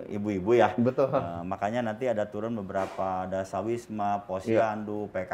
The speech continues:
Speaker 1: K itu juga sudah siap mendukung
Speaker 2: Mhm.
Speaker 1: untuk melakukan door to door. Memang hari ini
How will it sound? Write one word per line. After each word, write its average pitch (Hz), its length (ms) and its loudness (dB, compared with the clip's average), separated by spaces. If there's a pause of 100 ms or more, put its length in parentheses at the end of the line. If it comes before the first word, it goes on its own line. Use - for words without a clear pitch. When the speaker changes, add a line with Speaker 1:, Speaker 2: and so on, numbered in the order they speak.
(140)
Speaker 1:
K - 40 -20 (140)
itu 123 140 -6
juga 113 160 -2
sudah 107 240 -4
siap 135 320 0
mendukung 113 480 -6 (160)
Speaker 2:
Mhm. 120 320 0
Speaker 1:
untuk 104 160 -8
melakukan 98 500 -2 (140)
door 95 160 -2
to 98 100 -4
door. 82 240 -6
Memang 123 220 2
hari 120 340 0
ini 143 380 0